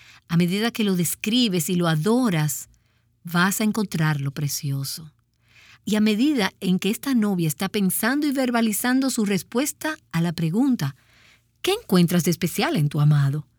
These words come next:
algo sucede en su corazón y algo le sucede a las hijas de Jerusalén. Vamos a empezar con las hijas de Jerusalén en el capítulo seis, en el versículo uno.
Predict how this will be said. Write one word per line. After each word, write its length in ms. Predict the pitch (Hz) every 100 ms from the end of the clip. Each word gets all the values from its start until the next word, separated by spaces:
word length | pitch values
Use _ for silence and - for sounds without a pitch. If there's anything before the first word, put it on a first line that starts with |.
| _ _ _ _ _ _
algo 440 | 185 208 247 262
sucede 480 | 247 233 - 180 165
en 100 | 156
su 160 | 151 160
corazón 720 | 160 160 151 - 139 139 165 _ _
y 180 | 233 220
algo 260 | 359 262
le 100 | 208
sucede 460 | 190 202 - 302 220
a 40 |
las 180 | 180 165
hijas 260 | 285 247 -
de 100 | 160
Jerusalén. 720 | 160 156 165 151 151 139 139 _ _ _ _ _ -
Vamos 240 | 175 214
a 40 | 226
empezar 360 | 220 214 220
con 120 | 214
las 140 | 190 175
hijas 200 | 196 214
de 80 | 196
Jerusalén 640 | 196 175 185 175 254 226
en 80 | 170
el 100 | 165
capítulo 400 | 156 175 190 175
seis, 360 | - 262 247
en 80 | 160
el 100 | 156
versículo 520 | 151 143 180 196 202
uno. 300 | 190 151 156